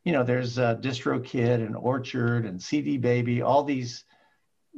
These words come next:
distribution outlets that work with independent artists and songwriters, and they, you take a little percentage and they upload all your music to all these platforms,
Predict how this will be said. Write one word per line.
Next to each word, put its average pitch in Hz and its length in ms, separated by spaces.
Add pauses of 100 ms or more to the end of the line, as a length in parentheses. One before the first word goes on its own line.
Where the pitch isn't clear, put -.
(140)
distribution 123 960
outlets 117 560
that 113 280
work 113 240
with 117 140
independent 113 440
artists 110 420
and 104 80
songwriters, 107 800
and 107 380 (520)
they, 113 460 (400)
you 120 360 (160)
take 117 200
a 120 40
little 117 240
percentage 120 640
and 107 120
they 113 140
upload 117 420
all 113 160
your 123 120
music 117 360
to 127 80
all 113 220
these 113 400 (320)
platforms, 120 800